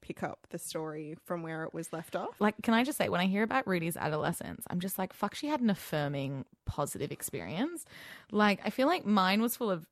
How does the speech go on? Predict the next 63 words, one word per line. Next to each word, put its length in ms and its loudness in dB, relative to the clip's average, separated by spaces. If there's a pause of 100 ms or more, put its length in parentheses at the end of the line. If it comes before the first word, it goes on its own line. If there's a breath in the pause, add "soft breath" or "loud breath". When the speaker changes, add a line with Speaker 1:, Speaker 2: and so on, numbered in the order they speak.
Speaker 2:
shame 440 0
and 80 0
embarrassment. 720 -2
Like, 220 -2 (360 loud breath)
this 220 -2
is, 220 -4
I 80 0
know 140 2
it's 140 -6
sacrilege, 520 -4
I'm 80 -6
gonna 140 -4
tell 180 -6
you. 300 -8 (280 loud breath)
I 80 0
still 240 0
have 180 2
Laura 240 0
Kinsale 480 -4
books, 460 -6
because 220 -4
you 60 0
know 80 0
how 100 4
there 100 2
was 120 -4
the 100 -2
clinch 440 -2 (560 soft breath)
that, 180 0
like, 260 -2 (160)
the, 260 0
the 80 -2
step 260 2
back 180 -2
clinch. 400 -8 (100)
Speaker 1:
Mm. 240 2
Speaker 2:
So 100 2
there's 180 8
the 60 -2
front 240 2
cover 180 4
and 180 4
then 120 0
there's 300 -2
the 120 -4
clinch 380 -4
on 120 -4
the 120 -2
inside. 480 -2
But 160 -4
then, 480 -2
and 100 -4
I 80 2
was 140 0
like, 140 0
"Oh, 100 0
these 200 -2
are 40 -10
the 80 -6
safe 260 -6
ones 260 -6
to 80 -10
buy." 420 -6